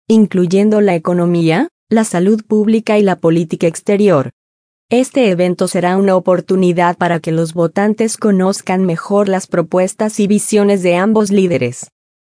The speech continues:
Mantente atento a las actualizaciones, ya que este enfrentamiento promete ser uno de los momentos más destacados de la política estadounidense en dos mil veinticuatro.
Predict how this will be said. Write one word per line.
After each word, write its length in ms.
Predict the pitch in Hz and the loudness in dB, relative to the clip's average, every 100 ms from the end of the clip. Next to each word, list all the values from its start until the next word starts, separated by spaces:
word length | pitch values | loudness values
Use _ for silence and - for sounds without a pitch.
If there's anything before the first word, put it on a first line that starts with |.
| _ | _
Mantente 720 | 202 208 208 - 202 208 220 202 | 0 2 2 2 0 2 0 0
atento 420 | 196 190 190 190 | 0 -2 0 0
a 60 | |
las 200 | 170 156 | 0 -2
actualizaciones, 1200 | 165 160 165 156 156 160 156 185 160 147 208 302 - _ - | -6 -4 -2 0 -2 -4 -4 -2 0 0 -2 -6 -14 _ -10
ya 260 | 180 202 196 | -2 0 0
que 240 | 208 185 | -2 -2
este 220 | 185 - | -2 -2
enfrentamiento 880 | 185 - 170 160 170 170 175 180 190 | -2 -2 -2 -2 -2 0 0 0 -2
promete 540 | 180 165 175 185 190 170 | 0 0 0 -2 -4 -4
ser 260 | - 196 | -2 0
uno 240 | 208 214 208 | 2 2 2
de 120 | 180 | 2
los 200 | 165 175 | 0 0
momentos 560 | 160 160 170 175 - 180 | -2 0 -2 -2 -4 -2
más 220 | 175 170 | -2 0
destacados 680 | 185 - 180 196 185 190 | -4 -4 -4 -2 0 -2
de 120 | 180 160 | 0 -2
la 100 | 156 | -2
política 540 | 160 175 185 208 185 | -2 -2 -4 -2 -4
estadounidense 880 | 185 202 196 202 190 180 190 196 214 | -2 -2 0 2 2 0 0 -2 0
en 160 | 202 185 | 2 2
dos 260 | 214 226 | 2 4
mil 180 | 220 214 | 2 2
veinticuatro. 840 | 233 226 220 - 202 156 160 127 | 2 0 -2 0 0 0 -4 -8